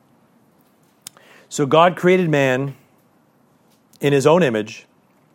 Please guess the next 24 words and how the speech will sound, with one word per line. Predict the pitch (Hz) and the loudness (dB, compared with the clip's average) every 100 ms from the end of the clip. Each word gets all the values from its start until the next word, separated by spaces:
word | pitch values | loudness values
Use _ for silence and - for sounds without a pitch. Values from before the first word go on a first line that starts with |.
| _ _ _ _ _ | _ _ _ _ _
In | 123 | -4
the | 139 | 0
image | 185 196 | 0 0
of | 202 | 0
God, | 180 170 160 156 _ - | 4 4 2 -2 _ -12
he | 151 | -4
created, | 156 139 117 - | 0 0 0 -2
created | 139 139 139 | 0 0 -2
him. | 113 104 107 _ _ _ _ _ _ _ _ - | -4 -8 -14 _ _ _ _ _ _ _ _ -12
This | 127 - | -10 -6
one, | 135 | -6
we | 120 | -4
gotta | 117 113 | -4 -4
just, | 104 110 - _ _ - | -4 -10 -14 _ _ -10
let | 113 | -10
C | - 120 | -8 -8
N | 110 | -6
N | 107 98 | -4 -6
look | 98 | -8
at | 92 | -8
this | 90 | -10
one. | 87 _ - - _ _ - | -14 _ -20 -20 _ _ -18
"Male | 113 131 170 190 208 220 220 - _ _ _ _ | -8 -2 2 2 2 2 -2 -8 _ _ _ _
and | 165 175 180 180 180 | 0 2 2 0 -4